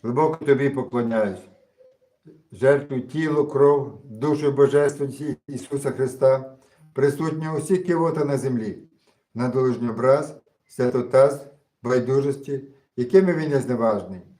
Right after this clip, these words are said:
ради безконечних заслуг, його найсвятішого серця і пречистого серця Марії, прошу навернення бідних грішників. Дякую вам за спільну молитву.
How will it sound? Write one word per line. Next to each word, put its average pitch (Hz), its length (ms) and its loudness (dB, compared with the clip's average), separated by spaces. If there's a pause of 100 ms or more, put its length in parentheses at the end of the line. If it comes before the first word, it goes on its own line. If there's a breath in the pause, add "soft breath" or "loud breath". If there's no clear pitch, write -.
(240)
ради 123 300 0
безконечних 143 640 -2
заслуг, 127 540 -6 (240)
його 117 160 -4
найсвятішого 151 600 -4
серця 113 500 -2 (340 soft breath)
і 104 60 -16
пречистого 147 580 -4
серця 139 400 2
Марії, 123 500 -4 (220 soft breath)
прошу 120 340 0
навернення 127 500 2
бідних 101 360 -8
грішників. 90 540 -20 (760)
Дякую 160 400 2
вам 143 140 6
за 127 80 -2
спільну 131 360 -4
молитву. 123 560 -6